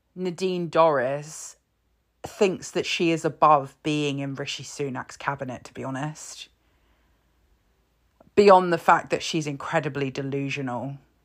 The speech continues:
But, I mean, where does the delusion come from? This is the thing. With most delusional people, you can kind of understand, like, you know, if they've been, um,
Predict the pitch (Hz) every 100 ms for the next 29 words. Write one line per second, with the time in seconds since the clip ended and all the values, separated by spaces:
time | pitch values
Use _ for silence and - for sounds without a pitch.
0 | _ _ _ _ _ _ _ - 180 -
1 | - 165 165 160 151 139 - _ _ _
2 | _ _ _ _ _ _ _ _ - 247
3 | 294 311 285 262 247 240 220 214 - 233
4 | 220 175 196 220 247 - 247 190 135 131
5 | _ _ _ _ _ _ _ _ _ _
6 | _ 262 247 277 320 311 294 302 285 240
7 | 233 262 269 208 175 170 214 202 - 208
8 | 214 220 214 208 - 180 220 202 170 165
9 | - - - - - - 208 190 170 165
10 | 185 214 208 - 202 190 185 175 170 -
11 | - 160 156 147 127 107 156